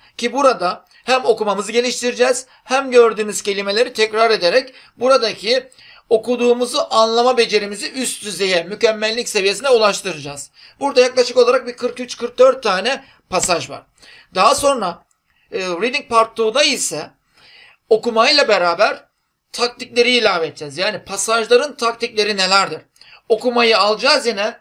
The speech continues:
ve taktikleri uygulayarak sonuca ulaşacağız. Reading Part three'de ise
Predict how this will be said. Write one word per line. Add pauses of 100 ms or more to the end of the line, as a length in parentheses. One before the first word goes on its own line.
ve
taktikleri
uygulayarak
sonuca
ulaşacağız. (1000)
Reading
Part
three'de
ise